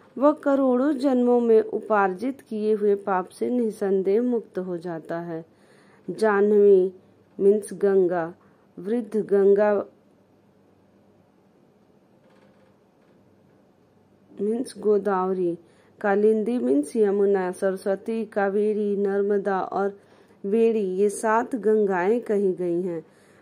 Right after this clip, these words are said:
वैशाख मास आने पर जो प्रातः काल बावलियों में स्नान करता है, उसके महापातकों का नाश हो जाता है। कंदमूल, फल, शाक, नमक, गुड़, बेर, पत्र, जल और तक्र, जो भी वैशाख में दिया जाता है, वह सब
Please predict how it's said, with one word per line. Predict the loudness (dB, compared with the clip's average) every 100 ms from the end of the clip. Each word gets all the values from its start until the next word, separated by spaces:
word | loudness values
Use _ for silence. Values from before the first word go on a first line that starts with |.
| _
वैशाख | 0 0 2 0 0 2
मास | 4 4 -2 -2
आने | 0 0 -2
पर | -2 -4
जो | -4 -6
प्रातः | -4 -4 -2 -4 -6
काल | -4 -4 -4
बावलियों | -2 0 0 -2 0
में | 2 2 0
स्नान | -2 -4 0 0
करता | -2 -8 -6 -6
है, | -6 -8 -10 -20 _ _ _ -8
उसके | -8 -4 0
महापातकों | 2 2 0 -4 -2 -2 -2 -6 -6 -6
का | -2 0
नाश | 0 -2 -4
हो | -6
जाता | -4 -8 -6 -8
है। | -6 -10 -12 -20 -20 -20 0
कंदमूल, | 2 2 0 4 6 6 2
फल, | -4 -2 -2
शाक, | -2 -2 0 0 -2
नमक, | -2 0 -2 -4 -6 2
गुड़, | 2 2
बेर, | 2 4 4 2
पत्र, | -2 -4 -4 -6
जल | -4 -4 -4
और | -4 -6 -8
तक्र, | -6 -6 -6 -12 -14 _ -20 -20 _ -10
जो | -2 -2
भी | 2 2
वैशाख | 4 2 0 -2 -2 -2
में | -2
दिया | 0 0 0
जाता | 0 -2 -2 -4
है, | -2 -2
वह | -2
सब | -4 -4 -6